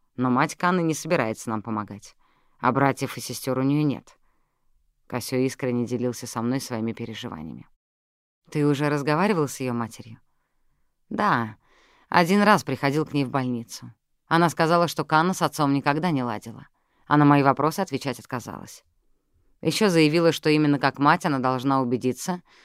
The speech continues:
что ее дочь понесет ответственность за совершенное преступление. Мол, поэтому она и решила выступить на стороне обвинения.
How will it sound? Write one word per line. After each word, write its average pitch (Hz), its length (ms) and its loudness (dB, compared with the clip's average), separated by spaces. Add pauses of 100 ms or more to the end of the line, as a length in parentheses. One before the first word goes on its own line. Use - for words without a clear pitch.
(200)
что - 220 -2
ее 127 200 2
дочь 147 240 0
понесет 139 400 -2
ответственность 151 640 -2
за 123 80 -6
совершенное 127 640 -4
преступление. - 720 -12 (440)
Мол, 147 220 2
поэтому 151 480 2
она 160 240 4
и 160 60 2
решила 165 340 0
выступить 123 460 -6
на 127 80 -4
стороне 120 400 -4
обвинения. 107 580 -6